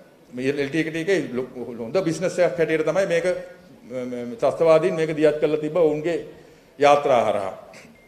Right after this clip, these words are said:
ඉතින් මම වැඩි කාලය ගන්න කැමති නෑ. මට තව කරුණු කීපයක් තියෙනවා. නමුත්, අ,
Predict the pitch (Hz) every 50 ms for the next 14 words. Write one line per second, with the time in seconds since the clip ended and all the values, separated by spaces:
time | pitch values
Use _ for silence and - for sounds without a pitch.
0 | _ _ _ _ _ _ _ _ _ _ _ _ _ _ - - - - _ _
1 | _ - - - - - - 135 139 175 196 196 - - - - - - _ -
2 | _ _ _ _ _ _ _ - _ - 139 156 156 151 151 156 175 160 - -
3 | - - 151 147 151 160 156 143 - - - - 147 147 147 147 139 131 135 131
4 | 127 127 131 156 151 139 123 - - 120 120 120 117 - - - - - - 131
5 | 120 135 135 135 131 - 139 131 - 127 117 107 - - 131 131 147 160 190 233
6 | 220 - - - - - - - - - - 120 131 160 196 208 - - - -
7 | - - 127 123